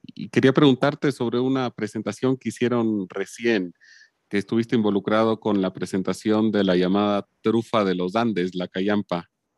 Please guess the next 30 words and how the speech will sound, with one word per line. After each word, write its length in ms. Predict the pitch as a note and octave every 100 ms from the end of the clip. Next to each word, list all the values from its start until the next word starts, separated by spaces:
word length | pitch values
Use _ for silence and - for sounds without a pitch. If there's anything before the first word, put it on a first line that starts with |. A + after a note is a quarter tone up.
| G2
Cuéntanos 320 | - A#2 C3 A2+
un 80 |
poco 260 | A#2+ A#2 A#2+
del 240 | G2+ F2+
origen 420 | E2 F2+ A2+ - G2
de 60 |
este 140 | G2+ G2+
ingrediente. 500 | F#2+ F#2+ G#2+ G#2+ F#2+
Me 80 |
pareció 340 | F2 F2+ - G#2+
muy 160 | G#2+
interesante 600 | G#2+ G2+ F#2+ F#2 A#2 A2+ G#2
lo 120 | F#2
que 40 |
estaban 220 | - G#2+
proponiendo, 640 | G#2 G2+ G#2+ A2+ A#2 G#2+ - _ - _ _
de 120 | F#2
su 120 | F#2
sabor 760 | F2+ F2+ F#2 A#2 B2 A#2+ A2 - _
y 140 | -
de 120 | F#2+ F#2
la 80 |
actividad 420 | F2+ - F#2+ G2+ G#2
que 100 | F#2
tuvieron 340 | F#2+ F#2+ F#2
con 160 | F#2 F#2
ella 160 | F#2
en 100 | F2
el 140 | E2+ D#2+
restaurante. 580 | E2+ - F2 E2+ -